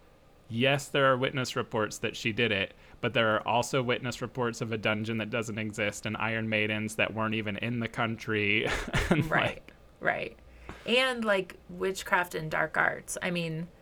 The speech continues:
Speaker 2: just red flag, red flag, red flag.
Speaker 1: Whew.
Speaker 2: Wow. This was a good one.
Speaker 1: I really hope the listener likes it.
Speaker 2: Yeah, same, same. Oh, man. And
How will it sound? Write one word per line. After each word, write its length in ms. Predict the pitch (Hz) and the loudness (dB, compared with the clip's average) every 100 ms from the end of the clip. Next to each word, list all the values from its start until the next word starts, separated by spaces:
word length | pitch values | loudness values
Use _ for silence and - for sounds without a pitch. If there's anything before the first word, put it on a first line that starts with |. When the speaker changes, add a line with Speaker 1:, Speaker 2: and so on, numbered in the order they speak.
| - - | -20 -14
Speaker 2:
just 300 | - 165 165 | -8 -6 -6
red 280 | 165 151 135 | 2 2 2
flag, 360 | - - - - | -4 -4 -2 -2
red 220 | - - | -4 -6
flag, 300 | - - - | -6 -8 -8
red 180 | - - | -10 -10
flag. 400 | - - - - - - - - - | -10 -10 -12 -16 -20 -20 -20 -14 -10
Speaker 1:
Whew. 100 | - | 0
Speaker 2:
Wow. 560 | - - 120 120 131 165 - - - - - - - - | 2 4 4 4 2 0 -8 -20 -20 -20 -20 -20 -20 -6
This 260 | 185 240 233 | -2 0 0
was 260 | 165 156 | -2 -2
a 40 | 151 | -6
good 360 | 139 143 233 | -2 2 2
one. 440 | 185 - 143 151 185 - - - - - - - - - | 2 -2 -4 -4 -8 -12 -20 -20 -20 -20 -20 -20 -20 -14
Speaker 1:
I 120 | - | -12
really 600 | 120 143 180 170 143 123 | -6 -2 0 2 0 -2
hope 300 | 120 117 113 - | -2 -4 -4 -8
the 100 | - | -6
listener 480 | 110 104 - 113 104 | -4 -6 -6 -6 -4
likes 460 | 107 110 113 - - | -2 -2 -4 -10 -10
it. 440 | 127 131 117 101 - - - | -6 -4 -4 -6 -12 -20 -14
Speaker 2:
Yeah, 600 | 202 196 233 285 294 294 | -12 -12 -12 -12 -10 -12
same, 360 | 262 254 240 240 | -12 -10 -10 -8
same. 600 | - 240 233 214 185 190 - - - - - - | -4 -2 0 0 -2 -4 -10 -20 -20 -20 -20 -4
Oh, 260 | 185 175 156 165 | 2 2 0 -2
man. 440 | 165 160 147 160 - - | -2 0 -2 -6 -8 2
And 720 | 240 220 202 196 196 220 | 6 6 6 4 0 -4